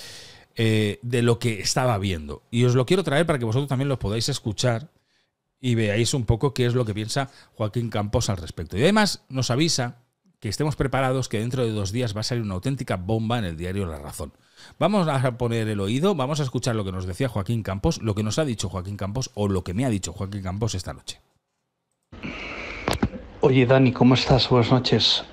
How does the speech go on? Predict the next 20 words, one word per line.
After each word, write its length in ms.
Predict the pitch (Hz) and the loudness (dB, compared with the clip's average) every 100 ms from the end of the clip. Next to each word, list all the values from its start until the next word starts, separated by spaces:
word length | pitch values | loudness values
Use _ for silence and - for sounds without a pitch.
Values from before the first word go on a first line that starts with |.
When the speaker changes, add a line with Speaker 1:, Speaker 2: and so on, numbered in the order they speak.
| - | 2
Speaker 2:
Una 220 | 123 135 | 4 4
cosa. 460 | 110 - - 85 - - - - - - - | 2 2 0 -2 -6 -14 -16 -16 -16 -16 0
Oye, 220 | 127 123 - | 2 4 2
acabo 480 | 104 - 147 190 | 0 4 6 6
de 240 | 202 135 107 | 6 4 4
escuchar 840 | 107 - 98 90 - 139 120 - - - - - | 4 2 0 0 2 6 4 2 -10 -18 -20 -4
a 100 | 135 | 2
Ramón 380 | 113 110 110 135 | 4 4 6 6
Chipirrás 720 | - 160 131 120 123 117 - | 4 4 6 6 6 6 2
en 160 | 110 98 | -2 0
tu 1080 | - 104 101 95 95 92 92 92 92 92 92 | 2 4 6 4 6 6 6 4 2 2 2
directo, 580 | 101 117 123 - 113 101 | 4 4 4 2 2 4
o 60 | |
lo 120 | 101 | 4
que 100 | 98 | 0
sea 260 | 104 123 110 | 2 4 6
esto, 320 | 110 - 85 - - - - - - | 4 0 -2 -4 -10 -16 -16 -16 -12
que 60 | 139 | -6
se 140 | - | -2
titula 760 | 117 113 123 123 123 120 117 | 0 0 2 2 4 2 0